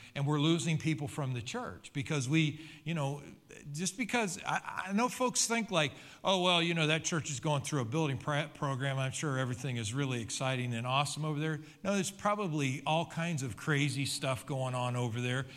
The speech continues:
that you have no idea what's really going on. You're looking at the outside. There's probably people leaving the church mad at the design, didn't like the paint color that was picked out, the carpet's not the right,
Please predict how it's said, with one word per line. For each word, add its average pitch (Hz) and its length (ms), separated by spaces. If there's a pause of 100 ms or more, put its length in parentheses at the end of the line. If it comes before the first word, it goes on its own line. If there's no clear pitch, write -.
(140)
that 143 140
you 214 100
have 147 120
no 185 260
idea 190 500
what's 135 320
really 127 240
going 123 300
on. 127 120
You're 180 140
looking 180 260
at 151 160
the 143 120
outside. 175 380 (300)
There's 196 200
probably 160 320
people 156 360
leaving 180 420
the 175 100
church 175 380
mad 175 340
at 180 120
the 185 80
design, 156 500
didn't 190 220
like 185 220
the 190 80
paint 170 340
color 165 320
that 165 120
was 156 140
picked 151 280
out, 151 240
the 151 80
carpet's 185 500
not 151 220
the 170 60
right, 143 280